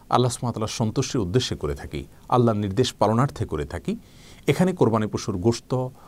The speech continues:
অথবা অন্য কোনো অংশ আমাদের মুখ্য উদ্দেশ্য হতে পারে না। আল্লাহ সুবহানাহু ওয়া তাআলা ইরশাদ করেছেন, "লা ইয়ানালাল্লাহা লুহুমুহা ওয়ালা দিমাউহা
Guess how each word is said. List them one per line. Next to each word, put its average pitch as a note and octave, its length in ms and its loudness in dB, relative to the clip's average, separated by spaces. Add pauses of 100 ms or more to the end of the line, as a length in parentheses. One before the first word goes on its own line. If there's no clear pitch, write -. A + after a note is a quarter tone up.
(140)
অথবা E3+ 320 2
অন্য G#2 220 2
কোনো F#2 180 -2
অংশ A2 280 0
আমাদের E2+ 260 -2 (300)
মুখ্য A#2 240 2
উদ্দেশ্য F#2+ 360 2
হতে D2+ 160 -2
পারে E2 180 0
না। D#2 120 -8 (440)
আল্লাহ A#2+ 180 4
সুবহানাহু - 140 -4
ওয়া F#2+ 40 -2
তাআলা E2+ 140 0
ইরশাদ A2 260 2
করেছেন, B2+ 440 0 (360)
"লা A#2+ 140 4
ইয়ানালাল্লাহা A#2+ 840 2
লুহুমুহা F#2 680 0 (120)
ওয়ালা E3+ 260 6
দিমাউহা A#2+ 720 0